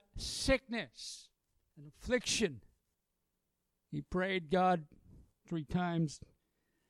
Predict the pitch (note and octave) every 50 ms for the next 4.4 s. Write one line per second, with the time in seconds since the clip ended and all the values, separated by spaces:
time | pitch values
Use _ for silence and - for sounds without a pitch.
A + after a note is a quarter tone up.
0 | _ _ _ _ _ _ C#3 - - A3+ A#3 G3 D#3+ D3+ D#3+ D#3 C#3+ C3 A2 -
1 | D#3 C#3 C3+ B2 A#2 A#2+ A#2+ A#2 G#2 F#2+ G#2 G#2 G2 F2+ F2+ F2+ - - F3 D3+
2 | D#3+ F3 D#3 C#3+ F3+ G3 - - D3 D#3 D3 D#3+ D#3 - - - F3+ E3 D#3+ D#3
3 | D3 E3 - - D#3+ D3+ D#3 - C3 - - - G3+ E3 - - D3+ B2+ - -
4 | C#3+ C3 A2+ F#2+ - - - -